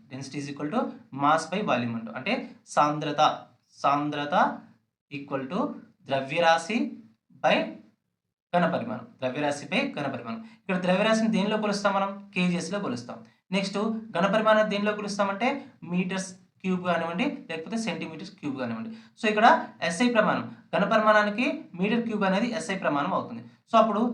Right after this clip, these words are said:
సాంద్రతకి ఎస్ఐ ప్రమాణం ఏమవుతుంది మనకి? kilograms per meter cube అవుతుంది. kilograms per meter cube అనేది మనకి ఇక్కడ సాంద్రతకి ఎస్ఐ ప్రమాణం అవుతుంది.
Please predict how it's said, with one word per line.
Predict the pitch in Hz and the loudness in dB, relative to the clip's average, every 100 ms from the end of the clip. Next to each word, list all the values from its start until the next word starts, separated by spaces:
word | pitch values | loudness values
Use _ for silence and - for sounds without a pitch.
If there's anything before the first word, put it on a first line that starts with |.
| - | 4
సాంద్రతకి | 185 196 226 226 220 | 8 8 6 4 2
ఎస్ఐ | 202 226 220 | 2 2 4
ప్రమాణం | 214 214 208 | 8 8 6
ఏమవుతుంది | 208 208 208 208 | 2 0 0 -2
మనకి? | 208 214 220 220 - - _ | -2 -2 -6 -6 -10 -20 _
kilograms | 185 190 196 196 214 254 - - - _ - | 0 2 2 8 8 8 0 -8 -18 _ 8
per | 233 - - - 156 | 8 6 -4 -12 -10
meter | 160 160 156 - | -8 -8 -8 -8
cube | 185 156 | -4 -4
అవుతుంది. | - 120 - | -6 -12 -12
kilograms | 143 143 139 147 147 196 | -6 -6 -2 -2 0 4
per | 240 - - _ 139 | 4 2 -12 _ -6
meter | 151 160 - | -4 -4 -8
cube | 143 139 | -6 -4
అనేది | 131 131 160 | -4 -4 -4
మనకి | 131 131 247 - - 147 | -4 -2 -4 -4 -14 -8
ఇక్కడ | 202 226 | -4 0
సాంద్రతకి | 156 151 160 151 247 240 143 | 2 0 -4 -6 -4 -4 -8
ఎస్ఐ | - 170 | -8 -6
ప్రమాణం | 135 117 123 - 123 | -4 -4 -6 -8 -10
అవుతుంది. | 120 127 120 | -10 -8 -8